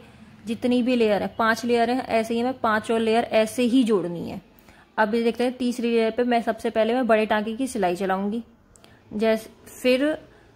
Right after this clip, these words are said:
उसके बाद मैं लास्ट में उसमें से एक धागा खींच देती हूँ,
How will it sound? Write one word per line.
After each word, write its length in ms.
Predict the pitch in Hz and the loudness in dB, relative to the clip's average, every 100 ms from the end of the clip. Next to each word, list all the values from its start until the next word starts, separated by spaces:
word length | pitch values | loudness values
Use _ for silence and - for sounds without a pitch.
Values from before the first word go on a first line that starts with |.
| _ | _
उसके 280 | 226 - 269 | -10 -4 0
बाद 480 | 240 233 233 233 269 - - 220 | 4 4 4 -2 -8 -12 -14 -6
मैं 260 | 226 240 | -2 0
लास्ट 380 | 240 220 214 - | 2 2 2 -4
में 100 | 233 | -4
उसमें 280 | 226 220 220 | -4 -6 -8
से 180 | 226 - | -8 -6
एक 280 | 220 233 233 | -2 0 -2
धागा 360 | 220 208 214 262 | -2 0 2 0
खींच 440 | 254 - 226 214 | -2 -2 0 0
देती 320 | 208 180 - | 0 -2 -4
हूँ, 180 | 175 - | -10 -10